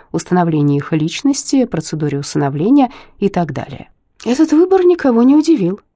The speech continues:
Большего авторитета в данной области – просто не существовало. Уже на следующий день, двадцать четвёртого декабря, Ледриан с грехом пополам собрал рабочую группу.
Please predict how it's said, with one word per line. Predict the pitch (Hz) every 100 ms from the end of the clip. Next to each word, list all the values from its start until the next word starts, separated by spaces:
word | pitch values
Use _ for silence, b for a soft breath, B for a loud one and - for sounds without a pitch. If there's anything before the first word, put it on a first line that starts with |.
| _ _
Большего | 170 151 139 - 151
авторитета | 139 - 151 139 254 262 240
в |
данной | 160 156 143 143
области – | 202 202 202 - 170 B B - -
просто | 196 156 - 135
не | 131
существовало. | - - - - 135 151 - _ _ _ _ _ _ _ _ -
Уже | 233 339
на | 330
следующий | - 320 302 - 320
день, | 349 381
двадцать | 233 226 233
четвёртого | - - 254 - 247
декабря, | 233 233 254 277 370 B B B B
Ледриан | - 226 220 254 359 339 269
с | 208
грехом | 247 254 220 175
пополам | 175 175 202 285 359
собрал | - 226 285 285
рабочую | 254 240 262 - 247
группу. | 185 143 -